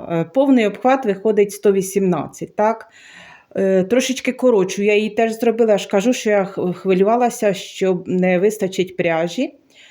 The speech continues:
тому, е, в мене довжина рукава шістдесят п'ять,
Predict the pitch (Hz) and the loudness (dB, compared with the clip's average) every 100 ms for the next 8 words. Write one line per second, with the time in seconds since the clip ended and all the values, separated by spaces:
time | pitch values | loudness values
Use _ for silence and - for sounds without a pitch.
0 | - - _ _ 208 202 208 247 269 269 | -20 -20 _ _ 2 4 4 4 6 6
1 | 269 277 - - 190 190 185 185 220 220 | 4 0 -12 -8 0 2 4 2 2 2
2 | 208 180 226 208 220 226 208 208 214 202 | 2 2 2 4 4 4 2 0 -2 0
3 | 202 180 - 190 175 190 185 - 175 165 | 2 0 -2 -4 -2 0 0 0 -2 -2
4 | - 196 247 339 453 - | -4 -2 0 0 -2 -8